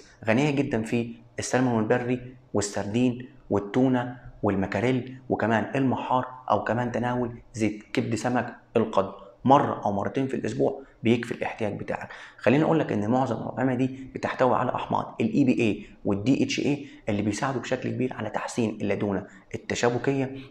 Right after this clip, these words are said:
اللي بتساعد الخلايا العصبية في التواصل خلال الدماغ والجهاز العصبي. بالإضافة كمان أحماض الأوميجا ثري بتقلل الالتهاب بشكل كبير جدًا في الجسم، بتقضي عليه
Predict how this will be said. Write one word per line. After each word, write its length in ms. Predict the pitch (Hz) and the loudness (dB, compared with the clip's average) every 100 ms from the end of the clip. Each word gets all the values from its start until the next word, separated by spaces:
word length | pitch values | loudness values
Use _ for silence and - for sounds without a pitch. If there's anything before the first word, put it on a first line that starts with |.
| - | -2
اللي 140 | 107 | 2
بتساعد 500 | 107 101 - 143 - - - - | 2 0 2 0 0 -6 -16 -4
الخلايا 340 | 107 - 113 | -4 2 2
العصبية 560 | 120 110 107 110 98 - - - | 2 0 0 2 2 0 -4 -8
في 60 | - | -4
التواصل 640 | 135 120 131 135 131 127 - | 0 2 2 2 -4 -6 -14
خلال 440 | - 117 101 95 - | 2 4 4 2 -2
الدماغ 380 | 139 127 143 135 - - - | 0 2 2 0 -8 -20 0
والجهاز 440 | 110 104 104 110 | 2 4 2 0
العصبي. 480 | 107 - - 104 101 - - | 0 -2 -2 -6 -8 -14 -8
بالإضافة 340 | - 120 131 | -2 0 0
كمان 220 | 135 127 | 0 -2
أحماض 340 | 120 - 123 110 | -2 -4 -2 0
الأوميجا 320 | 110 120 117 | -2 -2 -2
ثري 400 | 104 110 123 - - | -4 -4 -4 -8 -8
بتقلل 540 | - - - 127 104 - | -8 -4 0 0 0 -2
الالتهاب 460 | - 107 101 110 110 | -2 -2 -4 -4 -2
بشكل 260 | - 120 | 0 0
كبير 220 | 110 113 113 | 2 2 2
جدًا 240 | 120 104 | 2 0
في 100 | 98 | -4
الجسم، 380 | 104 127 - - - - | -2 -2 -2 -14 -20 -10
بتقضي 380 | - - 123 107 | 2 4 4 2
عليه 240 | 117 127 | 0 -2